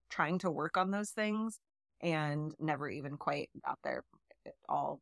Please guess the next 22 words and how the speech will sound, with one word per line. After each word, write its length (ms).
was 240
just 340
not 240
quite 280
right 380
throughout 300
pregnancy. 680
And 160
then 120
into 180
postpartum 540
could 200
absolutely 560
feel 220
that. 280
And 120
it 80
just 240
took, 320
it 120
took 240
extra 560